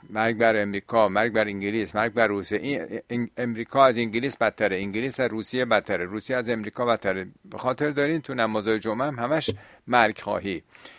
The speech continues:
این مرگ خواهی از هوا که نیامد. این مرگ خواهی ها ناشی از یک سیاست، یک نگرش بود، یک بینش به جهان که همه خائنن، همه دنیا راه شیطان رو دارن در پیش میبرن.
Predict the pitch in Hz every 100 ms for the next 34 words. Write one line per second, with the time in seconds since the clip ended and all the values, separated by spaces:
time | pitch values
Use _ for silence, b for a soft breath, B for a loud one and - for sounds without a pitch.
0 | B 135 143 131 127 120 110 120 113 156
1 | 120 98 104 110 151 143 151 160 127 92
2 | - - _ - 127 135 123 113 - 107
3 | 107 120 139 139 131 113 - 139 131 135
4 | 139 - 123 107 - 131 107 - 117 131
5 | 127 120 110 110 127 147 - 104 82 -
6 | B B B B 127 151 117 120 120 135
7 | 151 - 120 104 120 107 135 156 151 B
8 | B B B - 135 113 123 143 - 107
9 | 110 139 131 95 85 92 117 131 139 117
10 | 123 117 117 135 139 131 123 123 110 131
11 | 139 135 107 101 95 95 90 - 98 -
12 | 90 80 80 76